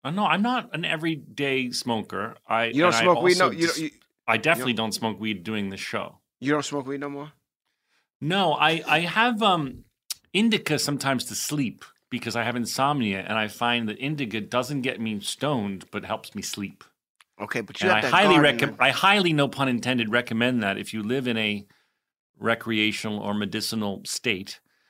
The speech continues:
Speaker 1: Um, I've had a lot of success getting off n-, bullshit pills for sleep and getting to something that is indica. I recommend it.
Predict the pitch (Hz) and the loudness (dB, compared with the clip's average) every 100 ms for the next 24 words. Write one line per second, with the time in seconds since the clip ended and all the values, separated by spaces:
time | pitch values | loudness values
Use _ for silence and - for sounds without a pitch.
0 | _ _ 110 110 104 101 98 104 _ _ | _ _ -4 -2 -2 -2 -6 -12 _ _
1 | _ _ _ _ 113 123 120 113 101 - | _ _ _ _ 2 2 0 -2 -2 -4
2 | 107 104 123 139 104 107 - 135 123 104 | -2 0 0 0 -4 -6 -4 0 0 -2
3 | - 117 117 113 107 101 - _ _ _ | -4 -4 -2 -2 -2 -4 -12 _ _ _
4 | _ _ _ _ _ 107 110 101 - 131 | _ _ _ _ _ -8 -8 -10 -6 -4
5 | - 107 101 - - 123 95 98 - - | -2 -4 -6 -10 -4 -2 -2 -6 -8 -8
6 | 98 - 95 92 - - 101 101 107 107 | -8 -8 -10 -10 -14 -10 -8 -4 -4 -4
7 | 98 98 - 110 98 98 95 92 _ 95 | -6 -8 -6 -6 -6 -12 -12 -14 _ -10
8 | 92 92 - 101 - - 90 175 92 - | -10 -10 -8 -8 -8 -14 -14 -14 -14 -14
9 | 90 95 - | -16 -16 -18